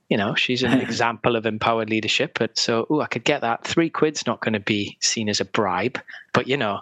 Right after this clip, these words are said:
Speaker 1: shy lad from Northumberland, I wasn't gonna give it to her. So I wrote a nice, li-, like, um, little note, and I thought I'd drop it off with her P A the next morning. And I drew attention to one of the quotes in there about cathedral thinking. So,
Speaker 2: Yeah.
Speaker 1: you know, we've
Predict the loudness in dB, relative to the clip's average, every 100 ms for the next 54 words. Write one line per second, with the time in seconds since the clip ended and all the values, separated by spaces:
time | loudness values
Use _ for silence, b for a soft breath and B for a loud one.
0 | -4 -2 2 0 0 0 -2 -4 -2 0
1 | 0 0 0 -2 -2 0 0 0 -4 -4
2 | _ 0 0 -2 -4 -2 -2 -2 0 0
3 | -2 B B B 0 2 2 2 0 0
4 | -2 -6 -2 -2 0 0 0 -2 0 2
5 | 2 0 0 2 4 4 2 0 0 2
6 | 2 2 0 0 -2 0 0 2 2 2
7 | 2 0 0 2 2 4 2 -2 -4 _
8 | 0 2 2 0 0 -2 0 2 2 2
9 | 0 0 0 0 -2 -2 0 2 2 2
10 | 2 0 -2 0 2 2 2 -2 -2 0
11 | 0 -2 0 0 2 0 0 0 0 0
12 | -2 -2 -4 -8 -8 -2 0 0 -2 -2
13 | -2 -2 -4 -2 0 -2